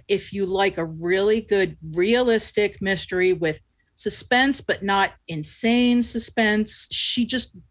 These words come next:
weaves a really awesome story. And it's the, she writes books that I just can't put down. Like, I need to know all the answers. It doesn't matter how long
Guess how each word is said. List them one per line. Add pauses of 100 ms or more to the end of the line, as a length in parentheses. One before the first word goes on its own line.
(140)
weaves
a
really
awesome
story. (640)
And (840)
it's
the, (260)
she
writes
books
that
I
just
can't
put
down.
Like,
I
need
to
know
all
the
answers.
It
doesn't
matter
how
long